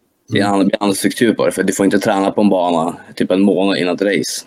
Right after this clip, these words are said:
Speaker 1: Så du måste vara
Speaker 2: Nej,
Speaker 1: liksom
Speaker 2: nej. Det är sånt också, precis.
Speaker 1: Ja,
Speaker 2: Mm.
Speaker 1: jo, banan är helt stängd för alla, liksom.
Speaker 2: Mm.
Speaker 1: Så ingen ska kunna tjuvträna på någonting sånt. Så det är
Speaker 2: Ja.
Speaker 1: väldigt begränsat. Och sen så liksom,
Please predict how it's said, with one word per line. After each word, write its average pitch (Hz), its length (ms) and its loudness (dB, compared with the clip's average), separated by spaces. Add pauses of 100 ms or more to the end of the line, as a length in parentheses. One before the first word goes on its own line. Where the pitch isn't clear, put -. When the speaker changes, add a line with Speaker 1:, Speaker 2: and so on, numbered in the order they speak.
Speaker 1:
Så 90 340 0
du 90 100 0
måste 95 260 0
vara 104 100 2
Speaker 2:
Nej, 139 80 -2
Speaker 1:
liksom 131 160 0
Speaker 2:
nej. - 80 0 (100)
Det 127 80 0
är 123 40 2
sånt 147 340 2
också, 135 340 0
precis. 104 360 0
Speaker 1:
Ja, 113 240 0
Speaker 2:
Mm. 104 120 2
Speaker 1:
jo, 101 160 2 (140)
banan 101 240 2
är 104 60 0
helt 95 180 0
stängd 101 260 -2
för 85 60 -2
alla, 92 280 0
liksom. 85 380 -4 (240)
Speaker 2:
Mm. 113 260 4
Speaker 1:
Så - 160 -4 (200)
ingen 98 200 2
ska 95 100 -6
kunna 92 160 0
tjuvträna 90 360 -2
på 90 60 -2
någonting 85 240 -2
sånt. - 260 -2
Så 90 100 -4
det 95 60 2
är - 20 2
Speaker 2:
Ja. 95 60 2
Speaker 1:
väldigt 101 500 0
begränsat. 101 460 -2
Och 85 80 -4
sen 92 120 -2
så 92 200 0
liksom, 87 440 -2